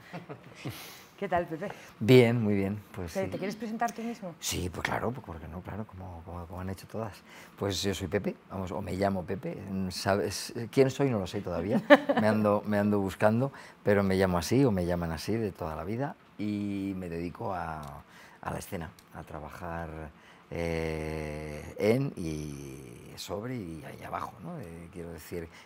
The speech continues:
Speaker 2: no, no termina el trabajo de, de un, de un actor cuando sale del, del teatro, sino que continúa porque yo creo que es una actividad completa, mm, eh, la que, a la que uno se, se dedica.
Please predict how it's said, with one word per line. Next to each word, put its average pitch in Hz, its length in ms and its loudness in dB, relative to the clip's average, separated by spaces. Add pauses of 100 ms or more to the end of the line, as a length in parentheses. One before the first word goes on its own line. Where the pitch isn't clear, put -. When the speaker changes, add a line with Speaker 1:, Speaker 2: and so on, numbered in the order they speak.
(100)
Speaker 2:
no, 95 160 -8 (220)
no 107 200 -2
termina 104 360 -2
el 92 60 -6
trabajo 92 360 -6
de, 87 380 -10
de 87 80 -12
un, 90 280 -10
de 95 80 -10
un 95 60 -8
actor 90 340 -10
cuando 87 260 -10
sale 87 360 -8 (400)
del, 90 300 -2
del 90 140 -4
teatro, 95 260 -2
sino 95 240 -6
que 90 100 -8
continúa 87 460 -6
porque 87 400 -8 (300)
yo 95 120 -8
creo 95 140 -4
que 90 60 -6
es 90 120 -10
una 92 120 -6
actividad 90 440 -8
completa, 87 880 -10 (420)
mm, - 440 -14 (100)
eh, - 440 -12
la 87 100 -10
que, 87 100 -14
a 85 160 -6
la 85 120 -6
que 90 120 -12
uno 90 160 -8
se, 82 440 -10
se 87 160 -12
dedica. 85 360 -8